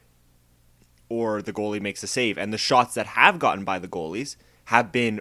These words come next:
perfect shots. So if you're gonna wait like that, it's gotta be a perfect shot every time. Whereas if he would just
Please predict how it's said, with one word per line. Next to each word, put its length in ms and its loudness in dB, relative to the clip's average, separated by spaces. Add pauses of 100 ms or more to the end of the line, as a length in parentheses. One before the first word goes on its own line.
(140)
perfect 440 4
shots. 460 2
So 220 0
if 160 -6
you're 80 -2
gonna 160 0
wait 260 0
like 160 -4
that, 160 -2
it's 80 -10
gotta 200 2
be 80 -4
a 60 -2
perfect 400 -6
shot 220 -2
every 200 -6
time. 340 4
Whereas 160 -6
if 120 -16
he 120 -8
would 140 -6
just 160 -10